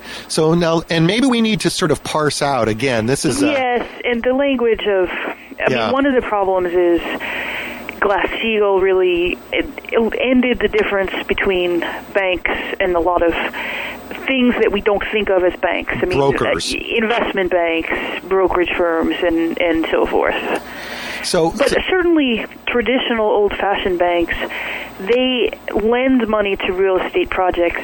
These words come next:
Speaker 2: based on rising values. You know, they,
Speaker 1: Mm-hmm.
Speaker 2: they will invest in things like municipal bonds and so forth to try to get some kind of return.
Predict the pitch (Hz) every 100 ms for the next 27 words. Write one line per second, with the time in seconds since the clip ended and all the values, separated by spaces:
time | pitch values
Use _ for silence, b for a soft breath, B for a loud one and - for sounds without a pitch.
0 | - 190 170 - 180 175 175 175 170 170
1 | 165 165 160 170 156 165 - - - -
2 | 170 170 165 165 208 196 175 170 170 160
3 | B B B B B - - - - 233
4 | 208 196 220 214 - 214 196 202 190 180
5 | 185 180 170 - B B B B - -
6 | - 214 214 208 - 196 190 190 185 185
7 | 180 175 180 170 185 170 170 170 165 -
8 | - - 196 175 170 180 - 175 180 170
9 | 170 - - 190 190 226 202 185 185